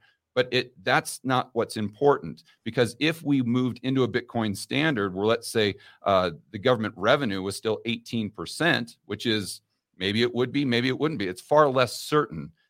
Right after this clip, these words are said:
then we could have an environment where, al-, where although we have a fixed money supply, we still have consumer price inflation. So, th-, uh,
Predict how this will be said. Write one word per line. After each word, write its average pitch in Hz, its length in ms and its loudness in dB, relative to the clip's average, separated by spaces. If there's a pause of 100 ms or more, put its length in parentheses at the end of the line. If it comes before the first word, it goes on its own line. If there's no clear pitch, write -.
(120)
then 123 120 -2
we 127 140 0
could 165 300 0
have 135 180 2
an 131 80 -2
environment 117 540 2
where, 107 220 -2
al-, 117 200 2
where 107 260 0
although 113 340 6
we 160 100 2
have 131 120 0
a 127 40 -2
fixed - 320 -6
money 131 240 0
supply, 73 500 -6 (340)
we 113 120 -2
still 135 320 0
have 113 300 2
consumer 101 420 -4
price 95 380 -2
inflation. 78 580 -10 (800)
So, 107 180 0
th-, - 220 -6 (120)
uh, - 120 -4